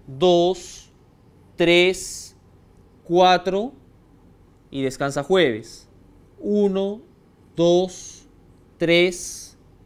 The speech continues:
cuatro, descansa martes. Uno, dos, tres, cuatro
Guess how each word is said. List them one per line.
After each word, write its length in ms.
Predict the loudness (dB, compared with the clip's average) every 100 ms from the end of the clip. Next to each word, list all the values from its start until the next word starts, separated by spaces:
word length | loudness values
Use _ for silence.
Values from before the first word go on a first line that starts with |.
| _ -20 _ _ _ _
cuatro, 640 | -2 4 4 2 -4 -6 -8 _ _ _ _ _
descansa 500 | -12 -8 -2 -2 -2
martes. 640 | 0 2 0 -4 -20 -20 -20 _ _ _ _ _
Uno, 540 | -8 -2 0 -2 -6 -16 -20 _ _ _ _
dos, 800 | -4 2 4 4 -2 -16 -20 -20 _ _ _ _ -4
tres, 800 | 2 4 2 -2 -10 -18 -20 _ _ _ _ _
cuatro 600 | 2 4 4 0 -4 -6